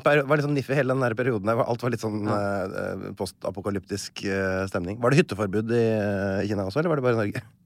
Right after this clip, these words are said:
Speaker 2: Hytte, eh, <laughs>
Speaker 1: I Norge var det ikke lov å dra på
Speaker 2: stemmer det.
Speaker 1: hytta. Alle,
Speaker 2: Nei.
Speaker 1: faren min var rasende.
Speaker 2: Nei, altså, det var liksom ikke forbud
Speaker 1: Nei.
Speaker 2: mot å gå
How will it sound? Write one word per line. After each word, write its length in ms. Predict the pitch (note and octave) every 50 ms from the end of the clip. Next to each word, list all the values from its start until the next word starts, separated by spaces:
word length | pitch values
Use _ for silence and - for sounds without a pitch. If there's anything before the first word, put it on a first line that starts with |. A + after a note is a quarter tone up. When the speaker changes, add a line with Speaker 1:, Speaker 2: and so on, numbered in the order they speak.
| -
Speaker 2:
Hytte, 320 | D3 C#3+ - - C3 B2 A#2 A2+ - D#3+
eh, 400 | D3 C#3 D3+ D#3+ E3+ E3 E3 E3 D#3 - C4+ - -
<laughs> 300 | - C4 - - - -
Speaker 1:
I 20 |
Norge 160 | D3 C#3 - -
var 140 | C3+ C3+
det 20 | -
ikke 140 | - - B2
lov 20 |
å 60 | B2
dra 80 | A#2+ A2+
på 60 | - -
Speaker 2:
stemmer 140 | - A2 C3
det. 80 | B2 - - - -
Speaker 1:
hytta. 380 | - - - - - - - - D3
Alle, 140 | C#3 E3 F3 F#3
Speaker 2:
Nei. 140 | G#3 G#3 G#3 - - -
Speaker 1:
faren 160 | E3+ D3 C3+
min 80 | B2 B2
var 140 | C#3 C#3 C3
rasende. 280 | G#2+ - - A2 A#2 - _ - - C#3+
Speaker 2:
Nei, 140 | E3 F#3 F#3
altså, 160 | F#3+ - G#3+ F#3+
det 80 | G3+ E3+
var 160 | D3 C#3+ E3+
liksom 220 | A3 A#3+ - A3+ G3
ikke 140 | - G#3 G3
forbud 960 | G3 - - - - G#3+ F#3+ D#3 C3 A2 G2 E2+ F2 G#2 C#3 D#3+ F3+ E3+ D3+ C#3+ B2 - - -
Speaker 1:
Nei. 140 | A2+ A#2 A#2+ A#2 - - D3
Speaker 2:
mot 240 | D3 C#3+ C#3 C3 C3 -
å 80 | D#3 D3
gå 140 | B2+ C#3+